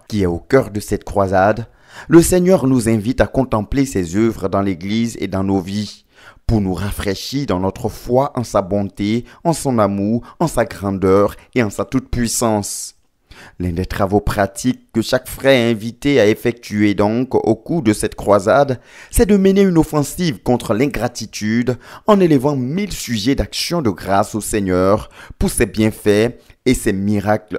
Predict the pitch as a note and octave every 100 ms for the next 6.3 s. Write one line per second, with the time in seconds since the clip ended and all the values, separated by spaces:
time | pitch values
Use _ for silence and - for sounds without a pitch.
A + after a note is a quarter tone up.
0 | - G#2+ G#2 F#2+ D#2+ F#2 G#2+ A2+ F#2+ G#2+
1 | - _ - A#2+ G#2+ G2 G2 E2+ F2 A2
2 | G2+ - _ _ - A2+ - A2 A#2 A#2+
3 | A2+ A2 G#2+ A#2+ A2 A2 C#3 C3 - C3+
4 | B2+ C3+ G2+ - - D3 G#2 A#2 - -
5 | E3 C3+ G2 G2+ G#2+ A2 B2 - G#2+ -
6 | A#2+ D3 D3